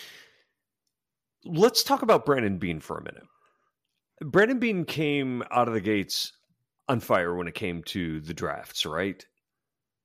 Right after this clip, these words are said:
Like, you, you had the Josh Allen draft, uh, Matt Milano came in. I mean,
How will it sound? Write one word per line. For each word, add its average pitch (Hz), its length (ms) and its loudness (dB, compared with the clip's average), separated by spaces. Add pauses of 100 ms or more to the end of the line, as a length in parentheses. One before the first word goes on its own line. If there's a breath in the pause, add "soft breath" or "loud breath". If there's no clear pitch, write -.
(920)
Like, 107 220 -2
you, 123 240 2 (120)
you 131 160 0
had 135 200 2
the 120 60 2
Josh 123 340 2
Allen 117 300 0
draft, 107 560 0 (180)
uh, 69 380 -4
Matt 98 240 -6
Milano 107 420 0
came 104 340 -4
in. 95 380 -2 (1200)
I 95 100 -4
mean, 92 280 -4